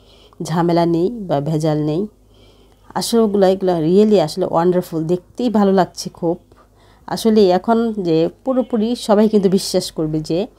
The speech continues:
এত সেফলি তৈরি করা হয়, এত নিরাপদভাবে, নির্ভেজালভাবে আমাদের ডিএক্সএন কোম্পানির প্রোডাক্টগুলো তৈরি করা হয়। যে কফি কে অনেকে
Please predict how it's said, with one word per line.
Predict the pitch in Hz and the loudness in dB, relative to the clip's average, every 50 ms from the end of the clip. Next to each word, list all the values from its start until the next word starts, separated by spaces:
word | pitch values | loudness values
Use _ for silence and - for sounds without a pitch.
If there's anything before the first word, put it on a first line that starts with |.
| - - - - - - | -20 -20 -20 -20 -16 -4
এত | - 208 208 - - | -4 -4 -2 -2 -4
সেফলি | 220 - - - 185 180 - - 190 196 | -6 -2 -2 0 -2 0 -2 0 0 0
তৈরি | 190 196 190 185 180 180 | 0 2 2 2 2 2
করা | 180 180 160 160 156 | 0 0 -2 -2 -2
হয়, | 151 160 156 151 | -2 -4 -4 -2
এত | - 165 - - | -2 -2 -2 0
নিরাপদভাবে, | 180 180 185 190 190 190 - 190 175 156 160 165 156 156 156 | 2 4 4 4 2 2 0 -2 -4 -2 -4 -6 -4 -2 0
নির্ভেজালভাবে | 165 175 190 196 185 185 185 175 175 170 165 160 170 156 156 160 175 226 - _ _ - - _ _ _ | 2 4 4 2 2 0 -2 -2 -2 -2 -2 -2 -4 -4 -2 -4 -4 -4 -8 _ _ -20 -20 _ _ _
আমাদের | - 175 175 165 156 165 160 | -6 -4 -2 0 0 0 0
ডিএক্সএন | 151 165 175 180 - - 208 | 2 2 0 2 2 0 0
কোম্পানির | 196 - 185 175 165 160 165 165 160 | 0 0 0 -2 0 0 -2 -2 -2
প্রোডাক্টগুলো | 156 - 165 160 160 156 151 160 156 156 | -2 -2 0 0 0 0 2 0 0 0
তৈরি | 156 170 160 156 151 | 0 0 0 0 0
করা | 147 156 151 143 147 | -2 -2 -2 -2 -2
হয়। | 147 160 - - - 151 - - _ _ _ _ _ _ _ _ _ _ _ _ _ _ _ _ - - - - 381 381 - - - - - _ - - - - - - - _ _ - | -4 -4 -4 -4 -6 -8 -12 -20 _ _ _ _ _ _ _ _ _ _ _ _ _ _ _ _ -20 -20 -20 -20 -20 -20 -20 -20 -20 -20 -20 _ -20 -20 -20 -20 -20 -20 -20 _ _ 0
যে | 170 190 185 180 | 4 4 4 4
কফি | - 196 185 - 202 | 4 0 2 2 -2
কে | 175 - 180 170 165 - | 0 0 0 0 0 2
অনেকে | - 185 185 180 180 - 196 170 165 165 | 2 2 2 2 2 2 2 2 2 0